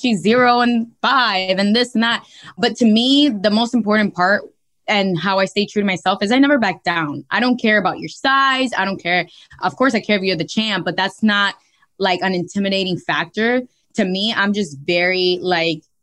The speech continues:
you have to get in there, and you only know how good you are by stepping in with those people. And if you win, that's great. And if you lose, it's still a learning experience. So every match has been a learning experience and has just been, like, another stepping stone to get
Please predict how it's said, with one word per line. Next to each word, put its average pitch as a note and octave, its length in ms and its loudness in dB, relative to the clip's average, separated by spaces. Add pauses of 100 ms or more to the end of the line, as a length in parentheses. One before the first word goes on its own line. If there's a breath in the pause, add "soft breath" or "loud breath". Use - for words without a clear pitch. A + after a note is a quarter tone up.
(260)
you F3+ 120 -4
have G#3+ 200 -2
to G#3+ 80 -4
get G3 140 0
in G3 140 0
there, F3+ 160 0
and F3 120 -4
you F#3 80 0
only G3 200 -2
know F#3+ 180 -2
how F3 140 0
good E3+ 240 -2
you E3+ 180 -2
are E3 460 0 (160)
by F#3+ 160 0
stepping F3 420 -2
in E3+ 240 -2
with F3+ 220 -2
those E3 200 -4
people. E3 380 -4
And F#3+ 140 -2
if E3+ 100 -4
you F#3+ 260 -2
win, G#3+ 460 0
that's A#3+ 240 0
great. G3+ 340 0
And G3+ 140 0
if F3+ 80 -4
you F#3+ 140 -2
lose, A3+ 320 0
it's F3+ 120 -8
still G#3 220 0
a - 20 2
learning F3+ 360 -2
experience. F3 520 -4
So F#3+ 260 -2
every A3 260 0
match F#3+ 380 -2 (420 soft breath)
has G3 260 -2
been G3 160 0
a F3+ 60 -4
learning F3+ 320 -2
experience F#3 420 -6
and E3+ 260 -4
has E3+ 160 -6
just - 300 -4
been, F3+ 160 0
like, E3+ 220 -2
another F3 400 0
stepping F3 420 -4
stone E3+ 420 -4
to D#3+ 120 -14
get E3 260 -2